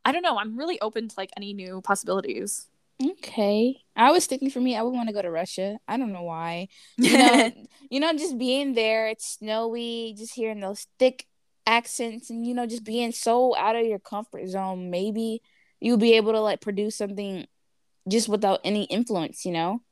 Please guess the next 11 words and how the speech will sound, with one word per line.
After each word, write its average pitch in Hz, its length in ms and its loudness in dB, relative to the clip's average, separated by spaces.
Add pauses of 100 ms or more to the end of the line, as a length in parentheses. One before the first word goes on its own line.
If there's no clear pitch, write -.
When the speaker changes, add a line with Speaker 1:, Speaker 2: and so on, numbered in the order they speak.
(140)
Speaker 2:
But 196 260 6
just 220 180 -4
Speaker 1:
Mm-hmm. 208 80 0
Speaker 2:
minor 190 300 2
influence. - 720 -10 (280)
Speaker 1:
Yeah. 220 560 2 (320)
Yeah. 277 240 4
Speaker 2:
Okay. 262 240 2 (320)
Now, 254 260 8
tell 285 220 -4
me, 208 160 -6